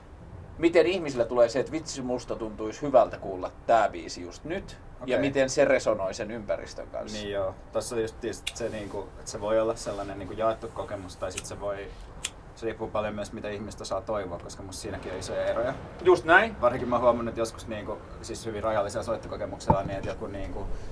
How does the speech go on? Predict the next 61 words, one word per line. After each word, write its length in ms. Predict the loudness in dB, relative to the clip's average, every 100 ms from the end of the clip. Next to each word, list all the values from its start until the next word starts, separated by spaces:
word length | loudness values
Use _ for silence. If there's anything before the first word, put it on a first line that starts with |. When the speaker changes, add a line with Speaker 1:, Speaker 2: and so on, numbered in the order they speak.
| -2
Speaker 2:
humalainen 420 | 2 8 8 6 2
voi 80 |
olla 100 | 0
silleen, 340 | 0 -2 0 0
että, 160 | -2 -12 -10
että 100 | -4
siitä 120 | -2
tulee 160 | 2 2
jostain 260 | 2 0 -2
niinku 160 | -4
hyvin 200 | -6 0
hämärästä 440 | 2 2 0 2 -2
assosiaatiosta, 680 | -2 -4 -2 -2 -4 -4 -4
että 120 | -2
mä 80 | -2
haluan 220 | -2 -2
kuulla 240 | -2 -2
just 200 | -2 -4
tän 200 | -4 -4
biisin, 300 | -6 -2 0
Speaker 1:
Mm. 140 | 0 0
Speaker 2:
ja 60 |
sit 80 | -4
kun 80 | -6
yrittää 240 | -4 -4
selittää, 340 | 0 -2 -2 -4
niin 180 | -4 -10 -14 -10 -6
tavallaan, 340 | -2 0 -2
että 120 | -4 -6
tää 120 | -4
huone 300 | 0 0 0
niinku 280 | -4 -6 -2
ei 100 | 0
välttämättä 340 | -2 -4 -8
ole 60 | -6
virittynyt 400 | -6 -8 -10 -8
samalla 260 | -6 -4 -2
tavalla 160 | -4
kuin 80 | -4
sä. 200 | -4 -4 -4 -14 -16 -16 -10 -10
Että 140 | 0
tää 100 | 2
Speaker 1:
Just 100 | 2
Speaker 2:
niinku 120 | 6
Speaker 1:
näin. 120 | 6
Speaker 2:
death 200 | 8 4
metal 240 | 2 2 2
ei 100 | 2
sovi 240 | 0 0
tähän 260 | -6 -4 2
Speaker 1:
Niin. 240 | 4 4
Speaker 2:
kohtaan 300 | 0 -4 -4
silleen. 360 | -4 -2 -2 -2 -4 0
Speaker 1:
Se, 160 | 6
se, 140 | 6 6
sepä 300 | 6 8 8
se, 180 | 6 4
ja 120 | 4
sitten 220 | 2 2
kun 120 | 4 8
tossa 420 | 8 10 8